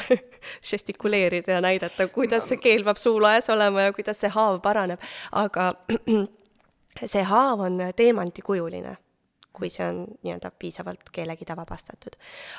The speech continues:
Aga see haav hakkab muutuma järjest laiemaks ja nii-öelda kasvab kokku. Ta hakkab koheselt paranema.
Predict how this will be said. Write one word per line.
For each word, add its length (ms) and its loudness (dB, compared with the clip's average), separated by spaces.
Aga 240 -2
see 160 -4
haav 380 -2
hakkab 260 -10
muutuma 540 -2
järjest 460 -6
laiemaks 840 -2
ja 100 -6
nii-öelda 240 -6
kasvab 540 -4
kokku. 460 -6
Ta 120 -2
hakkab 240 -14
koheselt 500 -4
paranema. 460 -8